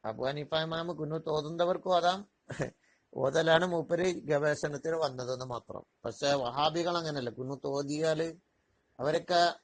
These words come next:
വ്യഭിചാരത്തിനെക്കാട്ടി വലിയ തെറ്റ് ചെയ്യുന്നെന്നാ പറയുന്നത്. അത് ശരിയല്ല.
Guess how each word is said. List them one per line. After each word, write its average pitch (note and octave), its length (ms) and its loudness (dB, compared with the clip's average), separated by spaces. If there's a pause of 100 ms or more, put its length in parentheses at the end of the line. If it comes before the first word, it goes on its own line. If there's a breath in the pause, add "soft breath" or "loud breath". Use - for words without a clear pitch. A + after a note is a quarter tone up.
(200)
വ്യഭിചാരത്തിനെക്കാട്ടി F#3 960 0
വലിയ F#3 180 2
തെറ്റ് D#3 240 -2
ചെയ്യുന്നെന്നാ D3 460 -2
പറയുന്നത്. G2+ 500 -4 (140)
അത് C#3+ 480 -2 (120)
ശരിയല്ല. G2+ 500 -8